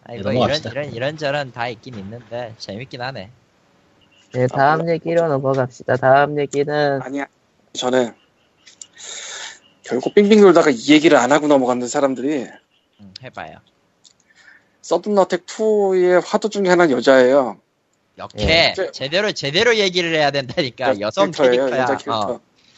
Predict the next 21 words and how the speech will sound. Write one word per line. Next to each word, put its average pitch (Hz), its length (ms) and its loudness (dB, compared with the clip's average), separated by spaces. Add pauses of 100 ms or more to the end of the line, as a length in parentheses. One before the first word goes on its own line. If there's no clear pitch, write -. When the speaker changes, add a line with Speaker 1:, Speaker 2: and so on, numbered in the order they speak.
(160)
Speaker 1:
난 160 160 0
Speaker 4:
역해로 170 200 2
Speaker 1:
늘 269 80 4
Speaker 4:
갑시다. - 240 -2
Speaker 1:
지적해야 208 360 4
돼, 220 180 0
이걸? 170 180 -6 (300)
어. 123 160 -8 (160)
Speaker 4:
네, - 80 -12
뭐, 170 100 -12 (400)
뭐, 294 100 -6
그럼 175 220 -10
그렇게 - 260 -20
뭐. 117 80 -14 (280)
근데 202 400 2
문제는 165 440 4 (1600)
그거가 226 1160 4 (1120)
핵심이라고 277 540 -2
생각하고 214 380 2
밀었다는 147 400 -2
거거든요. 127 600 -6